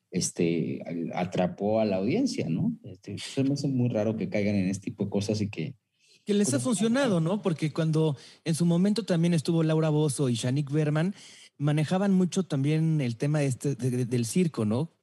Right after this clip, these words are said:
Speaker 2: Era luego más lo que decían, se peleaban, eh, se quejaban detrás de disque de cámaras, con una cámara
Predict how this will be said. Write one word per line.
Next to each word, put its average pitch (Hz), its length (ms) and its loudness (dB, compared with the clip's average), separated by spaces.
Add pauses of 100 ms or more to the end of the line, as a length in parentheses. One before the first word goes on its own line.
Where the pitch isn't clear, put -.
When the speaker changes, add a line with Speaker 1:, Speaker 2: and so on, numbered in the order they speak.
(160)
Speaker 2:
Era 131 240 0
luego 165 280 2
más 165 320 0 (360)
lo 131 180 -2
que 135 340 0
decían, 160 520 0
se 147 100 -2
peleaban, 147 640 0 (480)
eh, 120 220 -2
se 131 180 0
quejaban 151 480 0
detrás 139 380 0
de 143 340 0
disque 120 300 -2
de 120 140 0
cámaras, 143 520 0
con - 160 -4
una 117 160 0
cámara 113 720 0